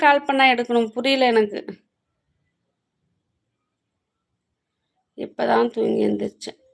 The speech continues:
இப்பதான் தூங்கி எந்திரிச்சா? ஹாய், இனிய மதிய வணக்கம். மதிய வணக்கம் துரை, சாப்பிட்டாச்சா? என்ன சாப்பிட்டீங்க? என்ன சாப்பாடு? புரியல, எனது Insta இல்லடா பிரசாந்த்,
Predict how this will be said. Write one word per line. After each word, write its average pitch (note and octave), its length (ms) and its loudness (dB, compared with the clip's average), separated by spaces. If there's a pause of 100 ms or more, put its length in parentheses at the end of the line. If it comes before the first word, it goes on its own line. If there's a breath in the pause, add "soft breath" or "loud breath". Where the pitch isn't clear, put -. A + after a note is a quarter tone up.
(100)
இப்பதான் A3 440 0
தூங்கி A#3 240 0
எந்திரிச்சா? A3+ 440 -4 (140)
ஹாய், A3 560 4
இனிய G#3+ 240 4 (100)
மதிய G3+ 400 0
வணக்கம். F#3+ 400 -4 (1040)
மதிய A#3 300 -2
வணக்கம் A#3+ 360 0
துரை, A3+ 220 2 (180)
சாப்பிட்டாச்சா? A3 560 -4 (140)
என்ன G#3+ 200 4
சாப்பிட்டீங்க? G#3+ 380 -2
என்ன G#3+ 140 2 (100)
சாப்பாடு? G#3+ 420 -4 (1800)
புரியல, D4 360 2 (120)
எனது C#4 300 2
Insta D4 320 2 (100)
இல்லடா E4+ 320 6 (2000)
பிரசாந்த், C#4+ 500 2